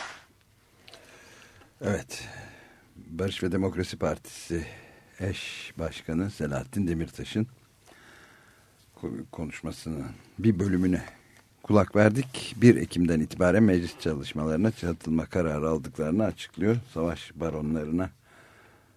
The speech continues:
mücadele için, onlarla mücadele etmek için katılmamıştık. Şimdi katılıyoruz dedi. A K P'ye rağmen A K P'yi geriletmek için.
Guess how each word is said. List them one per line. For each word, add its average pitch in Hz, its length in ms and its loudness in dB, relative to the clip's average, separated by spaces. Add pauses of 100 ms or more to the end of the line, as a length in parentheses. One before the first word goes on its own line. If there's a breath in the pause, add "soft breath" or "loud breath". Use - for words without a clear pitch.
(360 soft breath)
mücadele 78 800 -2
için, - 260 -12
onlarla 82 460 2
mücadele 82 520 0
etmek 90 320 -4
için - 260 -10 (180)
katılmamıştık. 80 1000 -2 (300 loud breath)
Şimdi 73 240 -6
katılıyoruz 80 760 -8
dedi. 82 280 -2 (1800 soft breath)
A 78 100 -4 (100)
K 76 140 -4
P'ye 78 300 -4
rağmen 85 500 2
A 71 120 -6
K 69 200 -6
P'yi 87 300 2
geriletmek 76 640 -2
için. - 220 -12